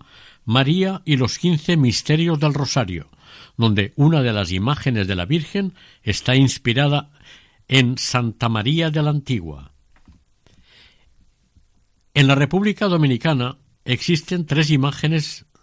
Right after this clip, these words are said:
de esta advocación. En la Catedral de Santo Domingo existen dos de ellas. La primera está junto a la Puerta del Perdón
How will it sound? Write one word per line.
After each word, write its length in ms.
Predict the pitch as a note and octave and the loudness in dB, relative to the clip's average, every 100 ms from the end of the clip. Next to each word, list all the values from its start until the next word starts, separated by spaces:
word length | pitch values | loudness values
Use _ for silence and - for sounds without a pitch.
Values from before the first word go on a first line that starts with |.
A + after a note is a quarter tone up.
| _ | _
de 200 | A2 A#2+ | 0 0
esta 220 | B2 D3 | 0 -2
advocación. 680 | C3+ C3+ A#2 A2+ B2 E2 D2 _ _ _ _ _ _ - - _ _ _ | -4 -4 -6 -4 -4 -4 -8 _ _ _ _ _ _ -20 -20 _ _ _
En 180 | - A#2+ | 0 2
la 80 | B2 | 2
Catedral 600 | B2+ A2+ A#2+ D3 F3 E3 | -2 -2 0 0 -2 -4
de 140 | B2 B2+ | -6 -4
Santo 380 | - C3 B2 A#2 | -2 -4 -4 -4
Domingo 540 | A#2 F3 F#3 F#3+ F3+ | -2 -2 -4 -6 -8
existen 840 | D3 A#2+ - E3+ - F3+ F3 E3+ | -8 -6 -4 -4 -4 -6 -6 -6
dos 240 | A#2 C#3+ C3+ | -2 -2 0
de 220 | C#3+ C3 | 0 0
ellas. 560 | G2+ F2 E2 D#2 - - _ - - - | -2 -6 -12 -12 -14 -16 _ -20 -16 -4
La 160 | A#2+ | 0
primera 340 | C#3 C#3 F#3+ F#3+ | 2 2 0 -2
está 240 | D3 F#3 | -4 -6
junto 320 | - D#3+ D3 | -2 -2 0
a 40 | B2 | -2
la 120 | G2+ | -2
Puerta 380 | C#3 D#3 E3 D3+ | -2 -2 -2 -2
del 160 | C3 | -2
Perdón 520 | - G2+ A2+ E3+ F3 | -4 -4 -4 -4 -6